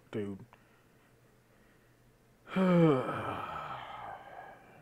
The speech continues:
Oh, one more thing. One more thing. Uh, Val-, uh, Valdez has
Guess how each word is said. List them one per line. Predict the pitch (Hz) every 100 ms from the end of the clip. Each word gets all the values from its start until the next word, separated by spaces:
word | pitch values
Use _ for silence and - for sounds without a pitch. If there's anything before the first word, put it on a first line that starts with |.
| - _ _ _ _ _ _ _ _ _ _ _ _ _ _ _ _ - _ _ -
Oh, | 196
one | 156 185
more | 214 185
thing. | - 175
One | - 190
more | 202
thing. | 170 160 139 117 104 - _ _ _ _ _ _ -
Uh, | 139 123
Val-, | 104 127 190 -
uh, | 151
Valdez | 117 175 202 156 175 147
has | 139